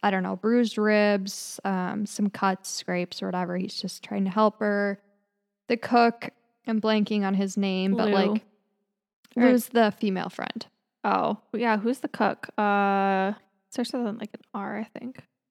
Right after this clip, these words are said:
Speaker 2: Maybe.
Speaker 1: I remember.
Speaker 2: Oh, whatever. Cook,
Speaker 1: But
Speaker 2: cook,
Speaker 1: yeah,
Speaker 2: cook.
Speaker 1: like, he's, like, building a friendship with her and is, like,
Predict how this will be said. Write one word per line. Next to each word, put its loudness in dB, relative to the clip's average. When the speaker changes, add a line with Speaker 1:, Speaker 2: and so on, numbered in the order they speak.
Speaker 2:
Maybe. -6
Speaker 1:
I 2
remember. -2
Speaker 2:
Oh, -4
whatever. -6
Cook, -10
Speaker 1:
But 8
Speaker 2:
cook, 2
Speaker 1:
yeah, 10
Speaker 2:
cook. 8
Speaker 1:
like, 6
he's, 2
like, 0
building 6
a 4
friendship 2
with 0
her 2
and 0
is, -6
like, -8